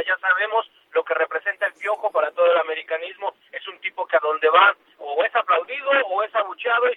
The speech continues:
seguramente causará polémica como se ha recibido por la gente americanista. Las Águilas están tratando de retomar el vuelo también de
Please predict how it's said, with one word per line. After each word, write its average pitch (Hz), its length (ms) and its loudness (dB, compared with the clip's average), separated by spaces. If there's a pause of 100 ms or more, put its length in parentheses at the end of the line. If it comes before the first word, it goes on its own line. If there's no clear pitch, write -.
seguramente 190 560 -8
causará 170 400 -4
polémica 202 480 -12
como 185 240 -8
se 190 80 -12
ha 190 80 -2
recibido 190 480 -8 (240)
por 170 160 -4
la 170 160 -2
gente 208 240 -6
americanista. 196 640 -6 (240)
Las 151 160 -6
Águilas 165 400 -4
están 196 240 -6
tratando 196 480 -2
de 196 160 -4
retomar 185 480 0
el 202 80 -2
vuelo 190 240 -6
también 175 320 -6
de 175 100 2